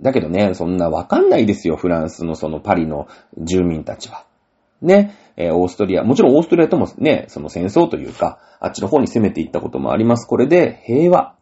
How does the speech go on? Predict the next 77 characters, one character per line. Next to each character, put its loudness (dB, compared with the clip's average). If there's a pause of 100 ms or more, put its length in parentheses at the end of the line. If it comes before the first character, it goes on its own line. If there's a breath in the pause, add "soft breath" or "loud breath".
(260)
に -4
な -2
る 0
ぞ。 2 (240)
ね。 -2 (320 soft breath)
え -4
ー、 0
い 0
う 0
こ -4
と -2
で、 -2
戦 0
争 0
が 4
終 2
わ 6
る 4
な 0
ん -12
て -12
思 -10
っ -20
て、 -4
み -4
ん 0
な 0
こ -2 (1000)
う、 -14
ね、 -4 (140)
お -6
祭 -4
り -10
騒 -2
ぎ -12
で -16
ご -18
ざ -20
い -20
ま -20
す。 -20 (420)
さ 2 (420 soft breath)
あ、 0
あ 2
ー、 -20
オ 0
ス -8
カ -12
ル。 -20 (420)
は -6
い、 -2
や -6
っ -12
と 0
出 4
て 4
き 0
ま -2
し -12
た -4
ね。 2
今 4
日 -6
初 -4
登 4
場 2
の 2
オ 2
ス -10
カ 2
ル 2
で -2
ご -4
ざ -6
い -12
ま -14
す。 -20